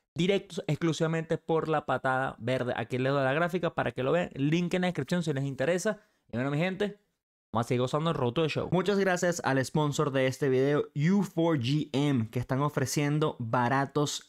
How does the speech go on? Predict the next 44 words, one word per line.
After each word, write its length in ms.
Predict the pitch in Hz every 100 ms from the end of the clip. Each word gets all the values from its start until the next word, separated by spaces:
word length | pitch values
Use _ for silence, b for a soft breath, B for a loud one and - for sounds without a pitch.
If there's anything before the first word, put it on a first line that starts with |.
| -
stops 560 | - 139 127 - -
de 140 | 120 -
M 260 | 123 127
L 140 | 120 120
B 120 | 120
The 120 | 117
Show 280 | 113 - 120 110
veinticuatro 880 | 120 113 113 101 131 139 139 156
con 160 | 139 117
un 140 | 123
delivery 460 | 131 131 139 139 131
súper 720 | - - 165 170 165 151 143 135
rápido. 420 | 123 110 110 104
Si 60 | 120
están 180 | 147 175
interesados, 640 | 170 165 180 175 170 170
denle 380 | 170 175 170 -
al 280 | 170 190 170
link 180 | 170 160
en 140 | 160
la 100 | 147
descripción 760 | 147 135 131 120 - 180 202 202
y 100 | 143
usen 260 | 156 160 156
el 140 | 139
código 400 | 151 139 131 127
pedrox 400 | 156 147 143 -
para 160 | 131 120
un 80 |
cinco 500 | 110 143 131 120 127 -
por 160 | 123
ciento. 320 | - 104 92 101
Bueno, 160 | 127
aquí 160 | 127 143
nos 100 | 165
quedamos, 220 | 147 135
pues, 140 | 131 147
overall 360 | 147 147 151
ochenta 280 | 170 208 170
y 20 |
cinco, 360 | 147 220 214 214
como 180 | 151 143
les 120 | 143
digo, 280 | 196 202